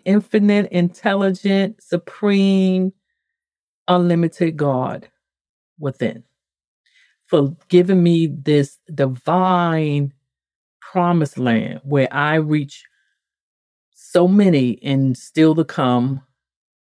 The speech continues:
to teach them how to live, how to get and live in their promised land today. I am so thankful and I'm so blessed. And I want just to say to my fans who are listening, continue to listen,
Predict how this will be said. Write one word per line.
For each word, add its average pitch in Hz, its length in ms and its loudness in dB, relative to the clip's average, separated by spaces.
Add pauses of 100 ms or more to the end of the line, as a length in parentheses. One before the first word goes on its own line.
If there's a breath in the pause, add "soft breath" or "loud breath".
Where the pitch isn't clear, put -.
(120)
to 120 100 -10
teach - 320 -4
them 147 180 -2
how 127 240 -2
to 139 160 -8
live, 127 540 2
how 143 140 -4
to - 120 -6
get 139 340 0
and 120 160 -4 (140)
live 147 380 0
in 123 80 0
their 120 160 0
promised 123 460 -12
land 117 260 -4
today. 113 420 -4 (600)
I 147 220 0
am 135 260 -2
so 165 760 2 (400)
thankful 180 480 0
and 180 80 2
I'm 139 140 0
so 131 280 -2
blessed. 147 460 0
And 139 100 -2
I 135 120 0
want 135 320 -2 (200)
just - 280 -2
to 180 60 -8
say 165 240 0
to - 180 -6
my 143 160 0
fans 147 580 -2
who 156 240 0
are 123 240 2
listening, 143 500 -2
continue 156 440 -6
to 143 80 -2
listen, 143 500 -2